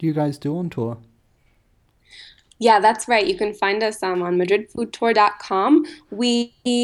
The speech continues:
Speaker 2: are a small company that try to show people kind of the real Madrid food scene. So we offer both, uh, group tours, and we also offer private tours or custom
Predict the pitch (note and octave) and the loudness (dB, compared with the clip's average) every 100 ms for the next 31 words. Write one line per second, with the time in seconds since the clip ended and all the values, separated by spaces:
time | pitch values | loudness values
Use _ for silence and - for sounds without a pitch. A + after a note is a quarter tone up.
0 | A#3+ - G#3 G3+ G3 F#3+ F#3+ - G3+ G3+ | 0 2 4 6 4 2 -4 -4 2 2
1 | - - G3 A3+ C#4+ A3 G3 - A3 A3 | 2 -6 -6 -2 -2 0 -2 -2 2 2
2 | A3+ - A3 - A3+ A#3 - A3+ G#3+ G#3+ | 2 -2 -4 -2 0 0 -2 -4 -2 -2
3 | G#3 G3+ G3+ F#3+ F#3 G3 G3 F#3 A3+ A3+ | -2 -2 0 0 0 2 2 4 4 4
4 | A3 G#3+ G#3 A3 F#3+ F#3+ F#3 - _ - | 4 2 -2 -2 0 0 -2 -14 _ -10
5 | G3+ G3+ F3 - E3 - - - - - | -6 -6 -4 -4 -4 -6 -12 -20 -4 2
6 | A#3+ A3 A#3 G3+ G3+ G3 F#3 F#3+ F#3+ _ | 4 4 2 0 0 -6 -6 -6 -8 _
7 | F#3 F3 F3 G3 B3+ - - - F3 F#3 | -8 -8 -6 -4 -6 -6 -14 -8 -4 -4
8 | A3 - F#3+ F#3+ F#3 G3 G3+ G3 F#3 F#3 | -4 -4 0 0 2 2 0 -2 -2 -2
9 | F3+ - G3 F#3+ F#3 - - F#3 F#3 F#3 | -8 -2 2 2 0 -4 -4 -2 0 0
10 | F3 F3 F#3+ - F3+ F3+ | -4 -4 -6 -4 -4 -4